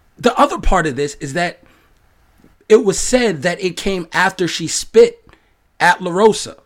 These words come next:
Spitting at someone, and then there was reports like, "Oh, LaRosa spit on her first." Regardless, you spit at someone, that's the first sign of disrespect.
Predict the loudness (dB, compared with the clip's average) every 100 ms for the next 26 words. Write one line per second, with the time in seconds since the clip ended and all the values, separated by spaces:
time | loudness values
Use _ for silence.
0 | _ _ _ _ _ _ _ _ _ _
1 | _ _ _ _ _ _ _ _ _ _
2 | _ _ -8 -2 0 0 -2 2 2 2
3 | 0 -2 -2 -6 -10 -14 _ _ _ -8
4 | -4 -2 0 -2 -4 -16 -12 0 0 0
5 | -6 -6 -2 -2 -4 -6 -6 -6 -8 -6
6 | -4 -2 -4 -4 -8 -8 -20 -6 0 0
7 | 0 -16 -20 -4 -2 0 0 0 0 0
8 | -2 0 -2 -2 -6 -10 -10 -6 -6 -6
9 | -6 -4 0 0 0 0 -2 -2 -4 -4
10 | -4 -6 -4 -4 -4